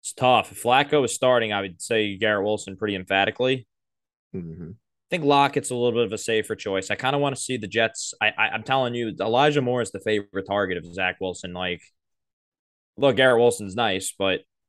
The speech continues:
Speaker 1: I kinda wanna see Garrett Wilson and Zach Wilson, who haven't played in a real N F L game before,
Speaker 2: Sure.
Speaker 1: start going. And Lockett, nice matchup against Detroit, should be able to move the ball.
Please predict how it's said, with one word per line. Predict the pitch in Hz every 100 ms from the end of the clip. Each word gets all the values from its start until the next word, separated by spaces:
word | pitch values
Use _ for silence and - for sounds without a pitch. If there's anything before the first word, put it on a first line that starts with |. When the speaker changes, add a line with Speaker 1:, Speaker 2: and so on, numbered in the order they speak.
| -
Speaker 1:
I | 113
kinda | 151 160
wanna | 160 147
see | - 143
Garrett | 117 123 113
Wilson | 120 117 113
and | 101 92
Zach | 107 110
Wilson, | 123 120 117
who | 107
haven't | 107 107 107 82
played | 113 110 117 - _ -
in | 113
a |
real | 98 110 113 -
N | 107
F | 107
L | 104
game | 101 104 110
before, | - 120 123 123 - _ -
Speaker 2:
Sure. | 156 - _ _ _ -
Speaker 1:
start | - 113 104
going. | 110 117 131 131 _ _ _ _ _
And | 113
Lockett, | 120 131 131 143 -
nice | 117 117
matchup | - 113 113 113
against | 107 - 110 -
Detroit, | - - 113 117 -
should | - 117
be | 104 113
able | 101
to | - 107 95 - _
move | 110 110
the | 113
ball. | 113 110 117 123